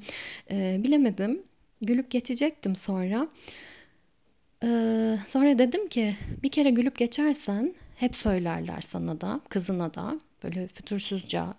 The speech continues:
birçok şeyi söyledikleri gibi." Sonra vazgeçtim. E, dedim ki, e, "O bir renk,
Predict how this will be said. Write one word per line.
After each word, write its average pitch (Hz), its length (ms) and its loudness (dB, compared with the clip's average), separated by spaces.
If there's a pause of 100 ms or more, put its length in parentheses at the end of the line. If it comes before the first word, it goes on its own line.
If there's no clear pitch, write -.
(180)
birçok 180 260 -6
şeyi 180 200 -2
söyledikleri 180 720 -4
gibi." 175 300 -6 (1500)
Sonra 254 180 2
vazgeçtim. 262 760 2 (280)
E, 196 80 -6 (2750)
dedim 226 280 -2
ki, 254 440 -2
e, 190 540 -4
"O 233 140 2
bir 269 100 0
renk, 269 340 2